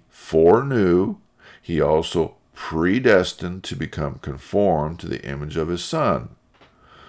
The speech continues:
so that he would be the firstborn among many brethren. And these whom he predestined,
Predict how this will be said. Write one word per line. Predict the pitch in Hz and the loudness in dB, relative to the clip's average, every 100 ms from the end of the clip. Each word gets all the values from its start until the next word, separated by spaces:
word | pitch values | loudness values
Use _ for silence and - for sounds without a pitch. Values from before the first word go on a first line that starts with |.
| _ | _
so | - 85 78 | -4 0 2
that | 76 | 0
he | - - 98 95 | -2 -6 -2 -2
would | 87 80 76 | 0 -2 -2
be | 76 | -6
the | 73 69 | -6 -6
firstborn | - - 85 120 - 95 87 85 64 | -8 0 2 0 -2 -4 -2 -2 -4
among | 76 69 67 71 | -6 -8 -8 -8
many | 78 104 | -6 -6
brethren. | 78 107 98 - 58 - - - _ _ _ _ _ _ _ | -2 2 2 0 -4 -10 -16 -20 _ _ _ _ _ _ _
And | - 76 78 | -8 -6 -2
these | 95 127 95 90 95 - - - | 0 2 2 2 -2 -6 -18 -14
whom | 78 71 67 | -8 -8 -6
he | 80 71 _ _ | -8 -10 _ _
predestined, | - - 76 98 139 117 98 - - 98 - | -12 -2 0 0 4 4 4 0 -10 -8 -10